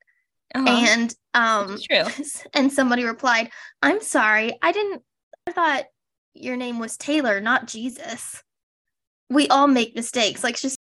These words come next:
Speaker 2: it wasn't anything embarrassing. I was literally just <laughs> stating fact. And just some woman, "I'm sorry. I thought your name was Taylor, not Jesus."
Speaker 1: Well, Jesus would disapprove of what Josh was doing, too,
Speaker 2: Right.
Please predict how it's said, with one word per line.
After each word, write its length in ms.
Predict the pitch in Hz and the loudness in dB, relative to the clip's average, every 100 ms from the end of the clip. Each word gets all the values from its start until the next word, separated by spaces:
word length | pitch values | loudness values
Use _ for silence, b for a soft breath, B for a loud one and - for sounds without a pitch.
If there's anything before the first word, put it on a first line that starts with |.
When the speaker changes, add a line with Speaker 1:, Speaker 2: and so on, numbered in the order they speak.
| _ _ - | _ _ -4
Speaker 2:
it 160 | 269 | 2
wasn't 280 | 311 320 311 | 4 4 2
anything 280 | 311 330 294 | 0 0 -2
embarrassing. 640 | 240 220 262 233 226 208 | -2 0 0 0 -4 -14
I 60 | 202 | -14
was 120 | 214 | -10
literally 300 | 247 240 214 | -6 -2 -2
just 200 | 240 233 | -2 -6
<laughs> 20 | |
stating 320 | - 311 311 247 | 0 2 2 0
fact. 600 | 254 226 226 - - - _ b b b b - | 0 0 0 -4 -16 -20 _ b b b b -2
And 460 | 233 226 226 233 - _ _ _ _ _ _ _ _ _ 269 | 0 0 -4 -8 -14 _ _ _ _ _ _ _ _ _ -4
just 260 | 247 240 | -4 -2
some 300 | - 247 247 | 2 4 4
woman, 520 | 247 240 226 214 226 233 _ _ _ - | 4 4 2 0 -4 -10 _ _ _ -6
"I'm 160 | 320 | -6
sorry. 460 | 359 - 220 143 185 | -4 -2 -2 -4 -6
I 100 | 247 | -6
thought 240 | 277 247 - | -4 -4 -4
your 200 | 226 214 | -4 -4
name 160 | 208 196 | -6 -12
was 140 | - | -14
Taylor, 400 | - 277 269 208 | -6 -2 -2 -2
not 280 | 196 226 - | -2 -2 -4
Jesus." 600 | - 190 220 226 - - - - _ _ _ _ - | -16 -16 -14 -12 -14 -14 -18 -20 _ _ _ _ -4
Speaker 1:
Well, 200 | 285 262 | -2 0
Jesus 400 | 247 294 392 - | 0 0 0 -2
would 260 | 330 254 | -4 -4
disapprove 560 | 247 294 294 285 311 311 | -4 -2 -2 -2 -4 -2
of 220 | 294 262 | -2 -2
what 160 | 269 285 | -2 0
Josh 240 | 262 277 | 0 -2
was 120 | 277 | -4
doing, 240 | 254 269 254 | -4 -4 2
too, 40 | 403 | 4
Speaker 2:
Right. 380 | 523 392 208 | 6 4 2